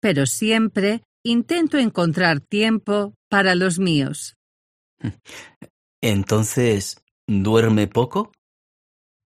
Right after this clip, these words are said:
Speaker 1: Alrededor de seis horas. Sé que es poco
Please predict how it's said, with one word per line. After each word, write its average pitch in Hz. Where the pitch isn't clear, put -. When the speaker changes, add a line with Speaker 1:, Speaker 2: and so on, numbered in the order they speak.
Speaker 1:
Alrededor 196
de 175
seis 180
horas. 151
Sé 254
que 269
es 262
poco 165